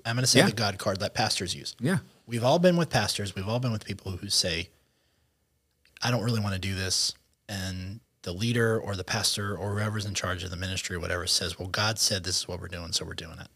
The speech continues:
Speaker 2: Yeah.
Speaker 1: How do you argue against God?
Speaker 2: And, and people do that. Like, "Well, you know what?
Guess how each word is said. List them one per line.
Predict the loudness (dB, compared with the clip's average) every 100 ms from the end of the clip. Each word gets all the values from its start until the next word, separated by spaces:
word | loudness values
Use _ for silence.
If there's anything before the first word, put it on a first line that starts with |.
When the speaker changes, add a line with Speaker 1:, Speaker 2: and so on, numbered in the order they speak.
| 0
Speaker 2:
Yeah. | 2 2 -2 -20 _ _ _
Speaker 1:
How | 0 4 6 6
do |
you | 6 4
argue | 4 2 0 -2 -2
against | -4 -6 -4 -4 -4
God? | -6 -12 -14 -20 _ _ -6 2
Speaker 2:
And, | 4 10
and | 10 12
people | 10 10 8
do | 10 10
that. | 8
Like, | 8 8
"Well, | 10 10 10
you | 8
know | 8
what? | 8 8 6